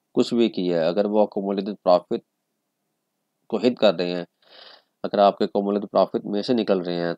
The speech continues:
तो वो आपका डिविडेंड बन जाएगा। चाहे वो आपने उसको रिहाइश के लिए दे दिए हैं, मकान लेके दे दिए कंपनी ने, किसी सूरत में भी आपने किसी अपने शेयर होल्डर को दे दिए हैं।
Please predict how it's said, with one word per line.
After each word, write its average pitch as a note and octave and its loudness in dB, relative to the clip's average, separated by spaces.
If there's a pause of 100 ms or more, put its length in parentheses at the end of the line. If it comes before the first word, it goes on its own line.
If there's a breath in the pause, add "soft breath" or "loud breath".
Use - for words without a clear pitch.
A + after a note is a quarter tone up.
तो F#2+ -2
वो F2 -2
आपका F2+ -2 (1120)
डिविडेंड F#2+ 0
बन E2 -8
जाएगा। D#2+ -6 (600)
चाहे G2+ 4
वो G#2 6
आपने G2 6
उसको F#2+ -4
रिहाइश E2+ 0
के F#2+ -8
लिए F#2+ -2
दे F#2+ -2
दिए F#2 -4
हैं, F2+ -4
मकान F2+ -2
लेके F#2 -2
दे F#2 -2
दिए F#2 -2
कंपनी F2+ -6
ने, F#2 -6
किसी B2 -4
सूरत A#2 4
में A#2+ 2
भी A2 2
आपने G2 2
किसी G2+ -4
अपने G2+ -2
शेयर G#2 -2
होल्डर F#2 -2
को F#2 -6
दे F2 -2
दिए F#2 -6
हैं। G2 -8